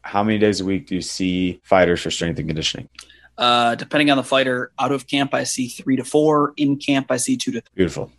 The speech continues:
Speaker 1: I like that a lot. Um, you mentioned isometric strength. Um,
Speaker 2: Correct.
Speaker 1: how, where are you? How much do you like triphasic training?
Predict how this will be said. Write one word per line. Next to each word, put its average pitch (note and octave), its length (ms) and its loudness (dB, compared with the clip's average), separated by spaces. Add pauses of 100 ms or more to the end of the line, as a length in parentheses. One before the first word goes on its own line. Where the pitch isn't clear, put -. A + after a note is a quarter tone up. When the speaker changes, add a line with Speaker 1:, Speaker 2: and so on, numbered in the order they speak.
Speaker 1:
I F2 80 0
like F2+ 240 2
that F2 140 0
a E2+ 40 0
lot. E2+ 380 0
Um, E2+ 420 -2 (460)
you F2 180 -2
mentioned F#2+ 540 2
isometric F#2+ 640 2
strength. D2 640 0 (160)
Um, E2+ 520 -2 (120)
Speaker 2:
Correct. - 640 -14
Speaker 1:
how, G2+ 1040 0
where A2 520 0
are G#2+ 60 0
you? G#2 300 0
How G2 120 -6
much G2+ 260 -8
do G2 100 -8
you F#2 160 -2
like F2+ 640 0
triphasic E2+ 640 -2
training? E2 540 0